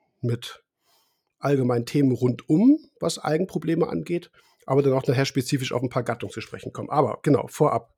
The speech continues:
die Buchempfehlung. Es gab mal ein Buch von Julian Sprung, was zuerst im, auf dem, äh, amerikanischen Markt publiziert wurde,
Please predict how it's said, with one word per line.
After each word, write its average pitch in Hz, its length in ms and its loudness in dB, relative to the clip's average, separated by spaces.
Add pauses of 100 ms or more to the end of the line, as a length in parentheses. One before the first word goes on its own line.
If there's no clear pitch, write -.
die 135 100 0
Buchempfehlung. 117 600 -6 (320)
Es - 160 -4
gab 139 240 0
mal 170 220 2
ein 135 120 -4
Buch 165 200 -6
von 139 180 0
Julian 135 300 0
Sprung, 170 440 0 (420)
was 135 180 -4
zuerst - 340 -2
im, 123 320 2 (420)
auf 123 120 -4
dem, 120 240 -2
äh, 123 100 0
amerikanischen 127 680 0
Markt 135 240 0
publiziert 147 500 -2
wurde, 143 320 4